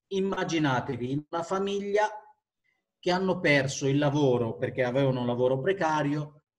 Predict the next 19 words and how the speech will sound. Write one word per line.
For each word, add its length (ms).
tutte 460
e 20
due 200
le 100
persone, 340
cioè 160
nessuno 800
all'interno 440
di 120
quel 140
nucleo 240
familiare 600
ha 160
più 180
un 100
reddito. 720
Va 100
bene 420
dare 580